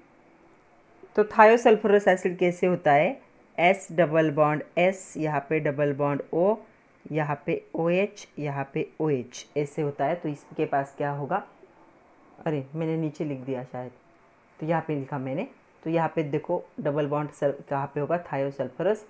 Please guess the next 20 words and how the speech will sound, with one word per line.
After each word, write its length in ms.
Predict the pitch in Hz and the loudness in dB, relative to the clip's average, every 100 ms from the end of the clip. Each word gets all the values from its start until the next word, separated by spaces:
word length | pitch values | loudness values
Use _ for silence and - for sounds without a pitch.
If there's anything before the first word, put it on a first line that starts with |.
| - | -2
acid 320 | 156 - 135 | -2 -6 -8
के 80 | 139 | -6
बीच 260 | 131 131 - | -8 -10 -10
में 120 | 127 | -10
होगा। 220 | 127 - - - _ - - - - | -12 -16 -20 -20 _ -20 -20 -8 -2
नेक्स्ट 240 | 196 - | -2 2
क्वेश्चन 380 | 190 180 175 151 | 0 0 -4 -2
देखो, 240 | 151 196 | -2 -2
मैंने 180 | 185 151 | -4 -4
ऊपर 340 | 143 139 151 | -4 -4 -6
का 120 | 147 143 | -2 -2
यहाँ 180 | 143 | -2
पे 140 | 135 131 | -6 -8
लिखा 240 | 127 - | -8 -8
है 60 | 127 | -8
गलती 320 | 127 120 143 | -8 -10 -12
से। 360 | - 220 - _ _ - _ - - - - - - _ _ _ _ 226 | -10 -12 -12 _ _ -20 _ -20 -20 -20 -20 -20 -20 _ _ _ _ 4
The 120 | 233 | 8
molecular 560 | 240 247 - 269 285 | 10 8 6 8 8
formula 480 | 285 240 214 220 220 | 10 8 8 10 8